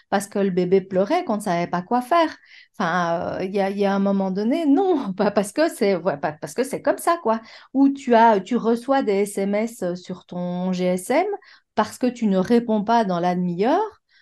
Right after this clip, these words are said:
bah, les gens t'envoient des points d'interrogation, des points d'exclamation, euh, parce que, euh, tu dois être au taquet, quoi. Parce que ils ont payé, enfin, y-, non, il-, c'est pas qu'ils ont payé, ils, ils payent rien, quoi. Mais,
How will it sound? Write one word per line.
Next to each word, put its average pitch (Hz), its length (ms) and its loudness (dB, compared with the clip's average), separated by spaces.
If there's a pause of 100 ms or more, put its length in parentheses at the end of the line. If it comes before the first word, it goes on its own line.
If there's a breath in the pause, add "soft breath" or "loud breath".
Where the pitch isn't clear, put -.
(140)
bah, 180 140 -2
les 175 140 -4
gens 214 220 -2
t'envoient 196 380 0
des 220 120 2
points 175 280 -2
d'interrogation, 165 920 -2
des 233 140 2
points 180 240 -4
d'exclamation, 170 920 -6
euh, 160 120 0
parce 156 240 -8
que, 285 360 2
euh, 170 40 -4
tu 175 180 -10
dois 170 220 0
être 285 320 -2
au 180 80 -2
taquet, 196 460 -4
quoi. 196 220 -2 (340 loud breath)
Parce - 240 -8
que 277 320 0
ils 208 240 0
ont 185 120 -2
payé, 196 460 -4
enfin, 131 280 -10
y-, 123 240 -14
non, 269 240 0
il-, 160 100 -2
c'est - 140 -10
pas 185 120 -6
qu'ils 175 320 -8
ont 165 80 -4
payé, 277 180 0 (100)
ils, 175 280 -2 (140)
ils 180 120 -6
payent 196 180 2
rien, 269 360 0
quoi. 156 200 -2 (340 soft breath)
Mais, 220 220 2